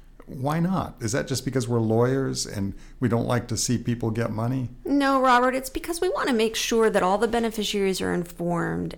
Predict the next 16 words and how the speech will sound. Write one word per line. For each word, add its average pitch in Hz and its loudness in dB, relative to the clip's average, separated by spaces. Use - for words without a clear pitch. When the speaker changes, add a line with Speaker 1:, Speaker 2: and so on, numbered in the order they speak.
Speaker 2:
and 190 0
that 190 0
nobody 220 2
is 190 2
going 185 2
to 180 -2
be 175 -2
contesting 170 -2
the 190 -2
terms 208 2
of 165 -2
the 170 2
operative 165 0
document 165 0
or 185 6
the, 170 0